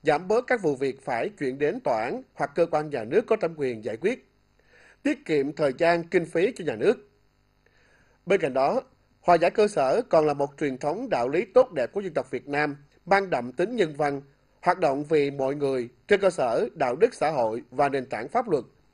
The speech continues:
góp phần thúc đẩy kinh tế xã hội phát triển. Trước tầm quan trọng của công tác này,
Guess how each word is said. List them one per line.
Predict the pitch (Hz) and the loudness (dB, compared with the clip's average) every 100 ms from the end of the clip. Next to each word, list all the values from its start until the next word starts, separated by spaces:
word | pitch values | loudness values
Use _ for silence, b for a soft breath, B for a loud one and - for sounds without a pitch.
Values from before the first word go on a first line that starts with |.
| - | -2
góp | 190 - | 0 2
phần | 156 - | 0 0
thúc | 254 | -2
đẩy | 135 | -4
kinh | 143 170 | 0 -2
tế | 143 147 190 | 2 0 0
xã | - 165 | 0 0
hội | 120 | 0
phát | - 220 | -2 -2
triển. | 151 123 214 - _ _ _ _ _ b b b b b b _ | -2 -4 -6 -12 _ _ _ _ _ b b b b b b _
Trước | 262 285 | -2 0
tầm | 190 156 | 0 0
quan | 156 196 | 0 -2
trọng | 196 143 131 | 0 -2 -2
của | 143 | -4
công | 170 175 | -2 0
tác | 190 254 | 0 -2
này, | 143 131 120 | -2 -4 -6